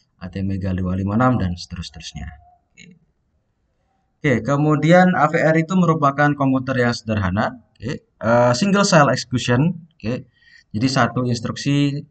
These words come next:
per external clock. Nah, ini ada yang menarik di sini, per external clock. Jadi clocknya eksternal dong,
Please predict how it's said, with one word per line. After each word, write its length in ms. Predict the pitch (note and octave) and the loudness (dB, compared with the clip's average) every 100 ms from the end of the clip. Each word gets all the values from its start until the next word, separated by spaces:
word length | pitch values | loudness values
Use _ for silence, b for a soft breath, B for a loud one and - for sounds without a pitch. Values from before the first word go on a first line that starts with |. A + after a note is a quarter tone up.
| _ | _
per 400 | B2 B2 B2 - | 0 0 -2 -4
external 640 | G#2+ - A#2+ A#2+ A#2+ A2 | -6 -4 -2 2 2 4
clock. 320 | C#3 B2 - - | 8 8 6 -2
Nah, 160 | F2+ E2+ | -2 0
ini 160 | C3+ | 0
ada 160 | C#3+ B2 | 0 2
yang 320 | B2 A#2+ A#2+ | 0 0 -2
menarik 400 | B2 B2+ C3+ G2+ | 0 0 0 -2
di 60 | G2 | -6
sini, 260 | F#2 E2 | -6 -8
per 320 | - D#3 D#3+ C3+ | -2 0 0 -4
external 400 | - C#3 C3+ C3+ | -6 0 0 2
clock. 320 | A#2+ G#2+ - | 0 -2 -8
Jadi 240 | G2+ C3 - _ - | -8 -6 -8 _ -4
clocknya 400 | D3+ D#3+ F#3+ G#3+ | -4 -2 -2 -2
eksternal 400 | G#3+ F#3+ G3+ F3+ | 0 2 4 6
dong, 400 | C3+ D3+ - | 4 2 -4